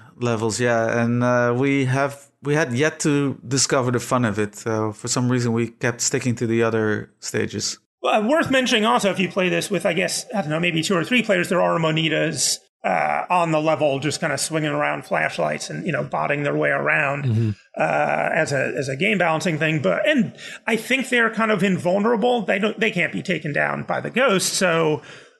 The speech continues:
Speaker 2: I do remember in one game, one player was kinda hugging pretty close to one, and th-, this might be the person who didn't
Speaker 3: Mm.
Speaker 2: realize they didn't have vibration. So maybe that strategy is more important than that. Uh,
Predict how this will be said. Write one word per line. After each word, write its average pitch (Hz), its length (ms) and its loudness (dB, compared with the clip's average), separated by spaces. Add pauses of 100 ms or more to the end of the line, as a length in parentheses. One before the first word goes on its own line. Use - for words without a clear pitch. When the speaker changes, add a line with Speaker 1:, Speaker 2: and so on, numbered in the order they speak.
(220)
Speaker 2:
I - 120 0
do 185 180 2
remember 165 340 2
in 156 120 0
one 156 180 0
game, 156 160 0
one 151 160 -2
player 160 160 0
was 156 140 -2
kinda 147 200 0
hugging 151 760 -2
pretty 165 320 -2
close 165 340 -2
to 165 100 0
one, 147 300 0
and 147 540 -2 (560)
th-, 180 200 0
this 269 220 0
might 269 160 2
be 226 80 2
the 202 80 2
person 190 300 0
who - 20 2
didn't 180 180 4
Speaker 3:
Mm. - 40 4
Speaker 2:
realize 165 320 2
they 165 100 0
didn't 156 200 0
have 160 160 -2
vibration. 147 680 -2 (240)
So - 300 -2
maybe 143 240 -2
that 151 180 -2
strategy - 460 -2
is 139 120 -4
more 139 120 -2
important 160 340 -4
than - 120 0 (500)
that. - 40 -8
Uh, 78 480 -2